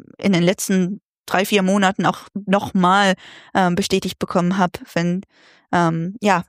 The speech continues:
wenn du wirklich Menschen hast, die, ja, sich für dich interessieren, weder für deine Leistung noch für irgendwie,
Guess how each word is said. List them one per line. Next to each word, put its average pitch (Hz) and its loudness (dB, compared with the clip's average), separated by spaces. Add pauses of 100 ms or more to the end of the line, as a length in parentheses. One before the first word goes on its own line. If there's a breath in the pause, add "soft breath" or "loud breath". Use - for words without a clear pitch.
(120)
wenn 190 -2
du 190 0
wirklich 220 -2
Menschen 190 -2
hast, 202 -2
die, 185 0 (1500 soft breath)
ja, 247 4
sich 233 0
für 220 0
dich 214 -4
interessieren, 180 -2 (120)
weder 220 0
für 240 -2
deine 202 2
Leistung 214 0
noch 196 -2
für 196 0
irgendwie, 208 0